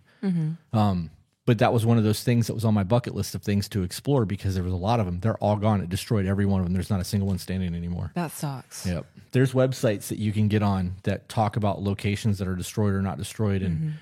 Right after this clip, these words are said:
Speaker 2: When you get to certain statuses of activity on the website,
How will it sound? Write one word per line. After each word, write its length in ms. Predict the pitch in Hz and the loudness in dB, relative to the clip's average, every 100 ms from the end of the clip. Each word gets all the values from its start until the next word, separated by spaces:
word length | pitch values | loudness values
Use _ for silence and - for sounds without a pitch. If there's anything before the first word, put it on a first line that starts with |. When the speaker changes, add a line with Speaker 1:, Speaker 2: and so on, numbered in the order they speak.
| - _ | -16 _
Speaker 2:
When 140 | 110 | 4
you 100 | 107 | 4
get 160 | 101 110 | 2 -2
to 100 | 104 | -4
certain 300 | - 117 104 | -2 -2 -2
statuses 600 | - 110 101 104 - 98 | -4 -2 0 0 0 -2
of 80 | 98 | 0
activity 540 | 98 - - 107 110 | -2 -2 -2 0 0
on 200 | 104 104 | 0 2
the 60 | 104 | 2
website, 420 | 104 104 - 104 | 2 0 0 -2